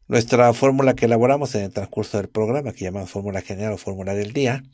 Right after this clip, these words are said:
la colocamos directamente en nuestra página para que ahí esté disponible, ¿no? Cuando usted lo ocupe, la necesite, pues puede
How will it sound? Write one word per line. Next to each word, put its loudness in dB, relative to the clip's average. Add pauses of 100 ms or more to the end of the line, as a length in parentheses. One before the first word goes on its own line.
(440)
la 2
colocamos 4
directamente -4
en -2
nuestra -4
página -4
para 0
que -2
ahí -2
esté -6
disponible, -10
¿no? -18 (720)
Cuando -10
usted -4
lo -4
ocupe, -6
la -10
necesite, -10 (320)
pues -14
puede -8